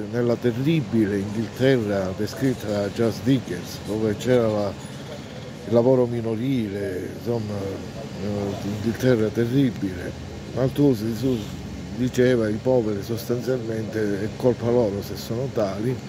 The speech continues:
perché non sono adatti, perché non sono capaci, quindi è giusto che vengano abbandonati, lasciati morire di fame, non aiutati." In modo che essi non si riproducano e quindi si risolve il problema. Anche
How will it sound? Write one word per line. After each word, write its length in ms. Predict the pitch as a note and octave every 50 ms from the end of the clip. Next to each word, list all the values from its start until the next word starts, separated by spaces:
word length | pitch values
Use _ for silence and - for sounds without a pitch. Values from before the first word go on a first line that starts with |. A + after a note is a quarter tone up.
| - - - - - - - - - - -
perché 240 | G#2 G#2+ - B2 B2
non 180 | B2 B2+ B2+
sono 240 | A2 C3 C3 B2 B2
adatti, 460 | B2+ C3 C3 A#2 G2+ F#2 - - -
perché 300 | - - G2+ F#2+ - A2
non 140 | A2+ A2 G#2+
sono 260 | G#2 A#2 A#2 A2+ A2+ G#2+
capaci, 580 | - A2+ A2 A2+ A2+ A2 G2 - - - - F#2 -
quindi 280 | A#2 A#2+ G#2+ G2 G2+
è 120 | G#2+ G#2+ G#2+ G#2
giusto 420 | - B2+ B2 G#2+ - - - G#2+ G2
che 280 | - A2 A#2 A2+ G#2
vengano 420 | F#2+ F#2+ A2+ A#2 A2 G2+ G2+ G2 G2
abbandonati, 840 | G2 F2+ G2 A2 A2 A2 A#2+ A#2 A#2 A#2 A2 G#2 - - G#2 G2+ F#2+
lasciati 480 | F#2+ G#2+ G2+ G2 - - A#2+ A2 G#2 A2+
morire 400 | A2 A#2 B2 B2 A#2+ A2 G2 G2+
di 120 | G#2 C3
fame, 500 | C3+ B2 A2 G#2 G2 F#2+ F#2+ F#2+ A2+ A#2+ - - - - - - - - - - - -
non 220 | - B2+ D3+ D3 C3
aiutati." 880 | B2+ B2 B2 B2 A#2 - G#2+ G2+ F#2 G2 G2 - A#2+ B2 - - - - - - - - - - - - - - - - - -
In 100 | - G#2+
modo 280 | B2 C#3+ D3 C3 B2 A#2
che 200 | - A#2+ B2 C3
essi 240 | C3 - - - A#2
non 180 | A2 A#2 A#2
si 120 | G2 G#2+ A2
riproducano 840 | G#2 A2+ A#2 - A#2+ C#3+ C#3+ B2+ A#2 A2 G2+ F2 A2 G#2+ G#2+ A2
e 60 | A2+ A2+
quindi 340 | - - A#2 A#2 A2 G#2+
si 140 | G2 - A#2
risolve 460 | A2 A2+ A#2+ G#2 G#2+ A2+ G#2+ G2 G2
il 40 | G2
problema. 680 | - - A#2 F#2+ F2 E2 E2 D#2 D2+ - - F2 F#2
Anche 320 | F#2 A#2 C3 B2+ G#2+ A2